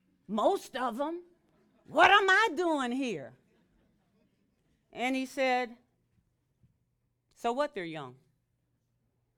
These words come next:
And then I'm gonna say something else that I'm ashamed to tell you, but I'm going to tell you because God knows. I said, "I don't see many people that look like me, God. I don't." And you know what he said?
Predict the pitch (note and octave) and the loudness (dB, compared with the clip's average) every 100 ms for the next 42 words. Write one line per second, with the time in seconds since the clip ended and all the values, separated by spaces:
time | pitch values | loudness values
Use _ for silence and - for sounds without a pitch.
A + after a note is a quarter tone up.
0 | _ A#3+ C4 C#4+ D4 C#4+ C#4 C4+ - C#4 | _ -6 -4 -2 -2 -2 -4 -8 -2 0
1 | D4 - C#4 C4+ C4 A#3+ B3+ C4 B3+ B3 | 0 -4 -8 -8 -10 -4 -4 -4 -6 -6
2 | A#3+ B3 - C4 C4 C4 B3 - B3+ A3+ | -6 -8 -8 -8 -6 -8 -10 -6 -4 -4
3 | G#3 F#3 G3+ G#3 G#3+ G#3+ A3 A3 A3+ G#3+ | -6 -2 -2 -2 -6 -6 -6 -6 -6 -10
4 | - G#3+ F#3 E3+ E3 F3 F#3 E3 F3+ G3 | -6 -4 -4 -6 -12 -8 -8 -6 -2 0
5 | F#3 F3+ F#3 D3 C3+ - _ _ _ _ | -2 -4 -8 -10 -14 -20 _ _ _ _
6 | _ B3+ - C4+ - - D4 C#4+ G#3+ - | _ -12 -8 -8 -8 -4 -4 -4 -10 -10
7 | C#4 C4+ B3+ B3 - C4+ C4+ A3+ A3+ B3 | -8 -6 -8 -12 -10 -10 -8 -6 -8 -6
8 | C#4 D#4 G#3+ G3+ G3 G#3 F#3+ G3 F#3+ A#3+ | -10 -6 -6 -6 -8 -10 -8 -8 -8 -10
9 | C4+ _ _ _ _ _ _ _ _ _ | -16 _ _ _ _ _ _ _ _ _
10 | _ _ G#3+ A3 C#4 A3 - _ _ _ | _ _ -8 -4 -4 -4 -8 _ _ _
11 | _ _ _ _ _ _ _ F#3+ A3+ A#3 | _ _ _ _ _ _ _ -10 -8 -6
12 | B3 B3+ B3+ - B3 B3+ | -6 -8 -10 -10 -8 -8